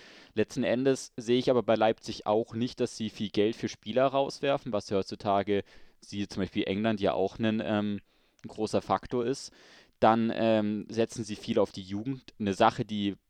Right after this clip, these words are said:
bei der viele Bundesligamannschaften einfach den Anschluss auch verpasst haben. Und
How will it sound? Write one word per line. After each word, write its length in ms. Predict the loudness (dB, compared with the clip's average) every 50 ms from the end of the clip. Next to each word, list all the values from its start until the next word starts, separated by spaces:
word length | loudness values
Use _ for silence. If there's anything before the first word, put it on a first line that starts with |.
| 0
bei 100 | 0 2
der 160 | 4 4 4
viele 320 | 2 2 -4 0 2 2 2
Bundesligamannschaften 1000 | 4 2 2 2 2 0 0 -2 0 0 2 0 0 0 2 0 0 0 -2 -6
einfach 160 | -4 -4 -4
den 160 | -4 -6 -6 -4
Anschluss 400 | -6 -6 -6 -4 -6 -4 -2 -2
auch 160 | -4 -4 -4
verpasst 440 | -6 -6 -2 -2 -2 -2 -2 -4 0
haben. 260 | 2 2 2 2 -2
Und 80 | -6